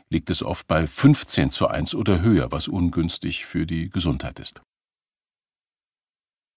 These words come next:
Nutzen Sie Longevity Supplements. Nehmen Sie ganz gezielt die Nahrungsergänzungsmittel und Longevity Supplements ein,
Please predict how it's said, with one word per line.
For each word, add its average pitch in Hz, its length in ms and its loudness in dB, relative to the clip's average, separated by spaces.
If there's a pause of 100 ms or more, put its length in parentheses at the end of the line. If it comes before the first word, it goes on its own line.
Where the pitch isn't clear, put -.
(1080)
Nutzen 147 460 6
Sie 110 200 4
Longevity 95 760 4
Supplements. 104 760 -2 (1900)
Nehmen 107 340 8
Sie 117 200 2
ganz 113 380 4
gezielt - 720 2
die 117 360 4
Nahrungsergänzungsmittel 131 1400 4
und 95 300 2
Longevity 85 640 2
Supplements 87 600 0
ein, 87 260 2